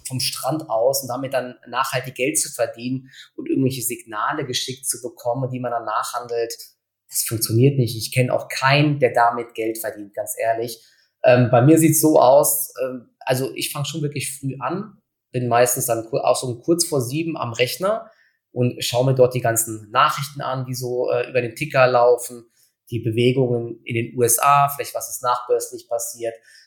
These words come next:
was ist in Asien passiert, äh, wie sind so, dort so die Trends, wie sind so die vorbörslichen Kurse in Deutschland. Und das Wichtigste ist, dass ich versuche, die ganzen Daten, die kamen, einzuordnen. Da gibt's ja zum Beispiel die Quartalszahlen,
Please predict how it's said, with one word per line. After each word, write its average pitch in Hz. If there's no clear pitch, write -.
was 113
ist -
in 117
Asien 143
passiert, 131
äh, 123
wie 127
sind 123
so, 123
dort 127
so 117
die 113
Trends, 139
wie 123
sind 123
so 117
die 113
vorbörslichen 135
Kurse 160
in 135
Deutschland. 127
Und 117
das 117
Wichtigste 147
ist, -
dass 117
ich -
versuche, 127
die 117
ganzen 117
Daten, 117
die 113
kamen, 113
einzuordnen. 110
Da 101
gibt's -
ja 110
zum -
Beispiel 107
die -
Quartalszahlen, 127